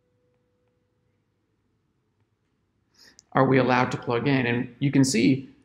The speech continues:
really, any x comma y is legit except for the origin.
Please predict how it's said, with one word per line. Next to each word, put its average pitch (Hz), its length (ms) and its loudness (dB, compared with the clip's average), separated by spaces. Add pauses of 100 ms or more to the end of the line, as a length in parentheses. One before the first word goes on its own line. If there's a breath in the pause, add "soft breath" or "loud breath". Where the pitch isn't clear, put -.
(220)
really, 175 400 6 (240)
any 202 260 4
x 143 220 0
comma 143 280 4
y 123 260 2
is 120 180 -2
legit 123 540 0
except - 640 -4
for 131 120 -6
the 123 140 -2
origin. 117 580 -4